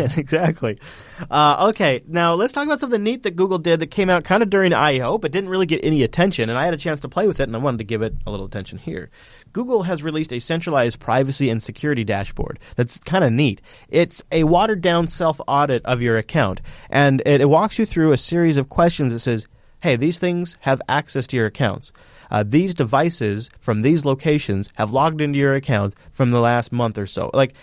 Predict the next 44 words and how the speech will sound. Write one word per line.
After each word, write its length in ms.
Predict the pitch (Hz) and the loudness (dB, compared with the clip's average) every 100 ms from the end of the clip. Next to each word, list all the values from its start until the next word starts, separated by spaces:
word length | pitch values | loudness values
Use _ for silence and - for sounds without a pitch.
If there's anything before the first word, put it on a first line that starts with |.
| - | -4
and 80 | 175 | 0
it's 80 | 170 | 2
all 140 | 302 | 0
stuff 220 | - 247 | -2 0
you 120 | 214 | 2
might 180 | 175 214 | 2 4
be 60 | 208 | 2
able 80 | 175 | 2
to 20 | |
go 120 | 156 | 2
find 340 | - 147 170 | 0 0 2
in 40 | 143 | 2
different 240 | 147 156 | 0 0
areas 300 | 113 131 139 | 2 4 4
at 100 | 123 | 2
Google, 220 | 120 143 | 2 2
but 100 | 127 | 4
now 220 | 127 160 180 | 2 2 0
it's 140 | 160 | -2
a 20 | |
step-by-step 760 | - 160 170 165 170 143 127 - | -2 -2 0 -2 2 2 2 -4
self-security 720 | - 151 156 165 - 147 131 | 0 0 0 -8 -2 -2 -2
audit 320 | - 117 110 - | 2 2 0 0
dashboard. 540 | 123 127 - 98 - - - - | 2 2 -2 -6 -6 -16 -14 -2
Uh, 140 | 107 | 2
these 180 | 143 156 | 4 4
are 60 | |
the 100 | 151 | 0
generated 380 | 131 143 139 131 | 0 2 4 2
passwords 440 | - 131 135 127 110 | 2 0 0 -2 0
you 100 | 104 | 0
have. 180 | 95 | 2
These 160 | 104 123 | 0 2
are 20 | |
the 60 | 139 | 0
different, 340 | 135 139 123 | 0 -2 -4
uh, 100 | 107 | -2
like, 180 | 107 104 - - | -2 -4 -12 -8
if 140 | 120 | -4
you 100 | 135 | -2
use, 380 | 156 156 151 139 | 0 2 2 2
uh, 180 | 123 107 | 0 -2
two-factor 460 | - 147 147 135 139 | -4 -4 -2 -2 -2
authentication, 720 | 123 123 113 127 127 160 | -2 -2 -2 -4 -2 -4